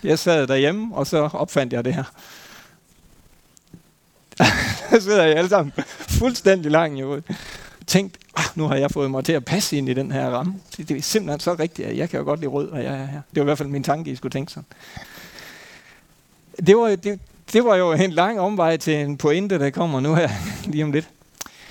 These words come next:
Min, min, min tanke med at lave det her, det er, øhm, nogle gange så er vi rigtig gode til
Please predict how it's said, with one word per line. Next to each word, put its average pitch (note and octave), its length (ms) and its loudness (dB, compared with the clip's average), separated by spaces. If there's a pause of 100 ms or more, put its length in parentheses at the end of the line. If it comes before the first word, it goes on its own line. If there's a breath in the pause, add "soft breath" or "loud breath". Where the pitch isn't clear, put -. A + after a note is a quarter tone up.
(840 loud breath)
Min, F3 360 2
min, E3+ 340 0
min E3 120 0
tanke C#4 340 -2
med D#3+ 120 2
at D3 100 2
lave E3 200 -2
det D#3+ 140 0
her, B2 200 -2
det F3 220 2
er, E3 380 0
øhm, A#2+ 580 -2 (1000 loud breath)
nogle G3 280 0
gange D#3 280 0
så E3+ 120 -2
er E3 60 0
vi D3+ 100 0
rigtig D3+ 320 -6
gode D#3 260 -2
til B2+ 160 -2